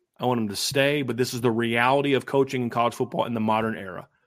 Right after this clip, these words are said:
And you gotta do right by kids. So as long as you feel he's getting the work needed to compete that next season, which I think four games does that, then I would say save the year just, just in case he does decide he gets beat out and you say, "Look, we understand,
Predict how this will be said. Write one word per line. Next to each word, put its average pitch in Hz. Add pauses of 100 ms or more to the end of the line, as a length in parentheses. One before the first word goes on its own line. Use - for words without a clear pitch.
(600)
And 113
you 131
gotta 131
do 127
right 117
by 110
kids. 101
So 127
as 113
long 175
as 139
you 156
feel 147
he's 127
getting 131
the 117
work 123
needed 123
to 120
compete 131
that 110
next 110
season, 139
which 120
I 117
think 120
four 123
games 127
does 135
that, 98 (1600)
then 117
I 117
would 120
say 110
save 123
the 113
year 107
just, 120
just 160
in 151
case 135
he 135
does 123
decide 113
he 113
gets 123
beat 123
out 113
and 113
you 104
say, 110
"Look, 107
we 110
understand, 98